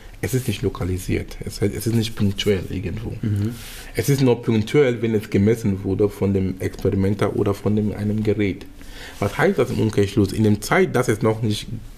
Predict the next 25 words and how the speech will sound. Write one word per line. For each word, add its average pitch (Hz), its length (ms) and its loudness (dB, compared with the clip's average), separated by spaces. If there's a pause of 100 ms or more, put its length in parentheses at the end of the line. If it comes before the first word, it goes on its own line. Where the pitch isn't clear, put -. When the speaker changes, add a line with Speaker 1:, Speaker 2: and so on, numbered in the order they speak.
Speaker 1:
lokalisiert 110 720 2
worden 98 280 2
ist, 123 220 2
es 113 100 -4
kann 127 220 0
überall 143 440 0
sein 147 180 -4
im, 139 240 0 (420)
im 127 100 -2
Atom. 110 420 -2 (400)
Und 113 180 0
überall 104 460 0
sein 101 600 -2
heißt, 135 320 0
mit 107 160 -2
anderen 107 320 2
Worten, 117 500 0 (880)
es - 120 -2
ist 143 120 -2
in 127 80 0
einem 117 240 4
Zustand 156 460 2
von 135 180 2
Möglichkeiten. 110 800 -2
Es - 120 -8